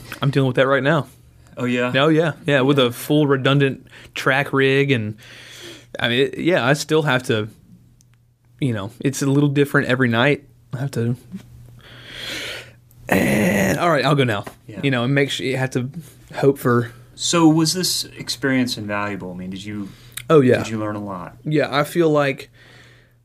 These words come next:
Speaker 1: even playing with this, they were a Christian country band, too. So if you can, it's a subsidiary of a subsidiary, you know, kind of genre-wise. It's,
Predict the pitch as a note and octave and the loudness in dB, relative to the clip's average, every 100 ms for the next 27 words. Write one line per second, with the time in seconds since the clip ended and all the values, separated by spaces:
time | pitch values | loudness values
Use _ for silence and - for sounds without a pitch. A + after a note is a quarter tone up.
0 | _ _ _ _ _ D#3 D3+ D3+ - D3+ | _ _ _ _ _ 0 2 0 2 2
1 | C#3+ C3+ C3+ B2+ - - - - D3+ C#3+ | 2 2 2 0 -2 -14 -20 -8 -2 2
2 | D3+ C3 - F#3 D3 B2+ - C#3 A#2+ A2+ | 2 0 0 0 0 0 2 2 2 0
3 | G#2+ - A2 G#2+ - - A#2+ A2 A2+ - | -2 2 0 0 -6 2 2 2 -4 -20
4 | - - C#3+ C#3 B2+ A#2 G#2+ - - - | -18 -6 -4 0 0 0 -2 -10 -20 -20
5 | - - - - - C#3 - A2 - - | -20 -20 -20 -20 -2 0 2 -2 -6 -16
6 | - - C3 - C#3 B2+ A#2+ A#2+ A2 A2 | -6 -2 0 2 2 4 4 4 2 -2
7 | - A2 - C3+ B2+ G#2+ G2+ C3+ - - | -4 -2 0 4 4 2 -4 -8 -14 -20
8 | - - - - - - - C3 B2+ B2+ | -20 -20 -20 -20 -20 -8 0 2 2 2
9 | C3 B2 C#3 - B2+ C#3 B2+ B2 A#2 A2+ | 0 0 -2 -6 0 2 4 4 4 4
10 | A#2 B2+ A#2+ | 2 2 0